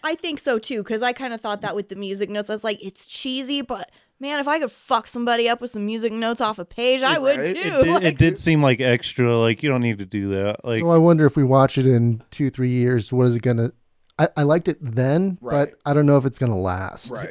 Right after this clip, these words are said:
Speaker 3: Oh, I remember
Speaker 4: You know,
Speaker 3: what I
Speaker 4: I,
Speaker 3: was gonna
Speaker 4: but it was,
Speaker 3: say
Speaker 4: it's,
Speaker 3: now.
Speaker 4: I liked, I love the idea of it as, you know, we were sitting around a room full of guitars and instruments, too.
Speaker 2: Right.
Speaker 3: I remember
Speaker 4: Off
Speaker 3: what I was
Speaker 4: camera,
Speaker 3: gonna
Speaker 4: but
Speaker 3: say now. Like we were saying at the beginning of the episode, we thought we were going into this, like, epic event,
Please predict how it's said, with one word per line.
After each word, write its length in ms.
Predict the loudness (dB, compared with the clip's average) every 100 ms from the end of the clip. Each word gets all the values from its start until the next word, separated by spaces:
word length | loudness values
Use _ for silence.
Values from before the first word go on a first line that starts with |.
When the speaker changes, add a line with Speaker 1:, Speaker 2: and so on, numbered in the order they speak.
| -4
Speaker 3:
Oh, 160 | 0 2
I 100 | 2
remember 360 | 2 0 0 2
Speaker 4:
You 60 |
know, 40 | 2
Speaker 3:
what 40 |
I 60 | 2
Speaker 4:
I, 40 |
Speaker 3:
was 140 | 0 0
gonna 140 | 0
Speaker 4:
but 60 | 4
it 60 | 4
was, 120 | 4
Speaker 3:
say 80 | 0
Speaker 4:
it's, 100 | -2
Speaker 3:
now. 80 | 0
Speaker 4:
I 60 |
liked, 260 | 4 4 4
I 60 | 4
love 240 | 6 6
the 100 | 8
idea 400 | 6 6 6 6
of 140 | 4 2
it 160 | -2 -2
as, 340 | -4 -6 -12 _ -10
you 100 | -6
know, 240 | -4 -6 -10
we 60 | -12
were 60 |
sitting 240 | -8 -4 0
around 240 | 0 0
a 60 | 0
room 180 | 0 -2
full 220 | -4 -6
of 180 | -8 -8
guitars 460 | -8 -6 -4 -4
and 100 | -2
instruments, 480 | -4 -4 -4 -4 -6
too. 140 | -6
Speaker 2:
Right. 340 | -4 -2 -2 -4 -10 -18 -20 -20 _ _ _ _ -8
Speaker 3:
I 80 |
remember 300 | -4 -2 0
Speaker 4:
Off 60 | 2
Speaker 3:
what 80 | 2
I 40 |
was 120 | 0
Speaker 4:
camera, 100 | -2 -4
Speaker 3:
gonna 40 | -4
Speaker 4:
but 60 |
Speaker 3:
say 160 | -4 -2
now. 280 | -2 -4 -6 _ _ _ _ _ _ _ _ -6
Like 260 | -2 0
we 100 | 2
were 80 | 2
saying 460 | 2 2 2 2 0
at 100 | -4
the 60 | -4
beginning 400 | -4 0 0 2
of 60 | 2
the 140 | 2
episode, 640 | 2 0 -4 -2 0 0 -4
we 240 | -4 -4
thought 440 | -2 -2 -2 -4 -4
we 140 | -2
were 120 | -2
going 400 | -2 0 0 0 0
into 340 | -2 -4 -8
this, 280 | -6 -8 -6
like, 200 | -6 -6
epic 340 | -8 -8 -10 -8
event, 440 | -10 -6 -4 -6